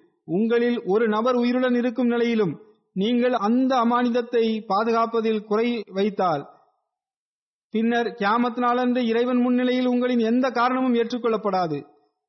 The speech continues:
இந்த தூது செய்தியை கூறி அன்னார் இந்த உலகை விட்டு பிரிந்து சென்றார்கள். ஹஜ்ரத் உசைத் பின் அசீர் அவர்கள், இவரும் ஒரு அன்சாரி சஹாபி ஆவார். அவர்களுக்கு ஹஜ்ரத் மஸப் ரலியல்லாஹு அன்ஹு அவர்களின் மூலமாக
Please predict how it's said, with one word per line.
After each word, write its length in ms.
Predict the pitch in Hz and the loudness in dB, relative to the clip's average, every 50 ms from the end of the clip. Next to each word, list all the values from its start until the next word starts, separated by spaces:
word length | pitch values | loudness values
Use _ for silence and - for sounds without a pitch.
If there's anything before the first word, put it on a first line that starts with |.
| _ _ _ _ | _ _ _ _
இந்த 300 | 165 175 208 233 240 226 | -8 -4 -2 -2 -2 -2
தூது 320 | 233 240 247 247 254 226 | -2 -2 -2 -2 -2 -2
செய்தியை 360 | 226 247 247 226 240 240 240 | 0 -2 -2 0 -2 -2 -2
கூறி 340 | 214 240 233 226 226 220 220 | -2 -2 0 0 0 0 0
அன்னார் 500 | 202 196 208 214 208 202 202 208 - - | 0 0 0 2 2 0 0 -2 -6 -8
இந்த 220 | - 190 202 214 214 | -4 -2 0 2 2
உலகை 300 | 202 214 220 214 226 220 | 2 2 2 2 2 0
விட்டு 240 | 208 208 202 214 180 | 0 0 -2 -2 -2
பிரிந்து 280 | 190 190 208 202 196 | 0 -2 0 -2 -2
சென்றார்கள். 560 | 190 202 190 180 175 175 170 160 165 147 135 - _ _ _ _ _ _ _ _ _ _ _ _ _ _ _ _ _ _ _ _ - | -2 -2 -2 0 -2 -2 -2 -2 -4 -6 -8 -10 _ _ _ _ _ _ _ _ _ _ _ _ _ _ _ _ _ _ _ _ -10
ஹஜ்ரத் 500 | 156 175 185 208 220 226 220 220 - - _ _ _ _ _ _ _ _ _ _ _ | -8 -4 -2 0 0 -2 -4 -6 -14 -20 _ _ _ _ _ _ _ _ _ _ _
உசைத் 420 | 180 170 - - 233 240 233 214 | -12 -8 -4 -2 -2 -2 -2 -2
பின் 380 | 214 233 233 233 220 - _ _ _ | -2 0 0 -2 -2 -6 _ _ _
அசீர் 500 | - 180 180 - 254 247 233 190 - - - _ _ _ | -8 -8 -6 -2 -2 -2 -2 -2 -4 -10 -20 _ _ _
அவர்கள், 560 | - 190 196 196 185 196 170 151 147 - - - _ _ _ _ _ _ _ _ _ _ _ _ | -4 -2 -2 0 0 0 -2 -2 -4 -8 -16 -20 _ _ _ _ _ _ _ _ _ _ _ _
இவரும் 340 | - 190 190 233 247 254 247 | -10 -4 -2 -2 -2 0 0
ஒரு 120 | 240 240 | 0 0
அன்சாரி 400 | 214 214 220 214 - 233 233 226 | 0 -2 -2 -2 -2 -2 -2 -2
சஹாபி 420 | 214 - 214 196 202 202 196 196 190 | -4 -4 -2 -2 -2 -2 -2 0 -2
ஆவார். 380 | 180 165 156 156 151 156 - - - _ _ _ _ _ _ _ _ _ _ _ _ | 0 0 -2 -2 -4 -4 -8 -16 -20 _ _ _ _ _ _ _ _ _ _ _ _
அவர்களுக்கு 540 | - 165 190 226 233 233 240 240 226 233 240 | -6 -4 -2 -2 0 0 -2 -2 -2 -2 -2
ஹஜ்ரத் 440 | 226 226 220 233 240 233 226 208 202 | 0 0 0 -2 -2 -2 -2 -2 -2
மஸப் 460 | 196 202 - 247 254 226 196 - - | -4 -2 -2 -2 -2 -2 -6 -8 -4
ரலியல்லாஹு 540 | 196 202 214 226 226 220 226 226 233 208 196 | -4 -2 0 0 -2 0 0 0 0 0 0
அன்ஹு 260 | 226 220 226 226 233 | -2 0 0 0 0
அவர்களின் 400 | 240 226 220 214 220 220 214 208 | 0 0 0 0 0 0 0 0
மூலமாக 680 | 196 208 214 208 208 208 202 180 190 180 147 135 - | 0 -2 -2 0 0 0 0 0 -2 -4 -4 -6 -8